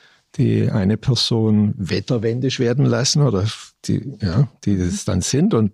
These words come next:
jetzt kommen die, die inneren Anfechtungen, wie, ja, Sorgen der Welt,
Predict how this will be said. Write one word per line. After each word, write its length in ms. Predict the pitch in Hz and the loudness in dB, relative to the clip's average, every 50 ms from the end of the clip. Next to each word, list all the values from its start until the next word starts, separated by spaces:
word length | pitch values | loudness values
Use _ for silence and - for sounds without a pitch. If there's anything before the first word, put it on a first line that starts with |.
| _ | _
jetzt 360 | - 143 101 107 - - - - | -4 -2 -2 -2 -2 -4 -8 -6
kommen 360 | - - 117 117 120 117 120 | -4 -2 0 2 2 2 2
die, 560 | - - 110 110 110 107 110 110 110 107 95 - - _ _ _ _ _ _ _ _ _ _ _ _ _ _ _ _ - - | 2 0 0 2 2 2 2 2 0 0 -2 -6 -10 _ _ _ _ _ _ _ _ _ _ _ _ _ _ _ _ -12 -4
die 220 | - 117 110 110 - | -2 0 0 0 0
inneren 540 | - - 139 127 131 127 113 107 104 95 | 0 2 2 4 4 2 2 2 0 0
Anfechtungen, 920 | 92 95 98 95 92 - - 101 90 - - - 101 95 92 87 87 87 - _ - - - - - - - - - - _ _ _ | 0 0 -2 -2 -2 -2 -2 -2 -2 -2 -4 -2 -2 0 0 0 -2 -2 -6 _ -20 -20 -20 -20 -20 -20 -20 -20 -20 -20 _ _ _
wie, 520 | - 131 113 101 98 95 95 92 92 95 85 80 - _ _ _ _ _ _ _ _ _ _ _ _ _ _ _ _ - | -4 -2 0 0 2 2 2 0 0 -2 -4 -8 -14 _ _ _ _ _ _ _ _ _ _ _ _ _ _ _ _ -4
ja, 180 | - 104 98 82 | -2 -2 -2 -2
Sorgen 520 | - - - 120 107 107 110 104 107 107 | -2 -2 -2 0 0 0 0 2 2 2
der 180 | - 95 85 92 | 2 0 -2 -2
Welt, 640 | 107 104 104 110 113 113 110 - - - - - | 0 0 0 0 0 -2 -4 -6 -8 -10 -10 -12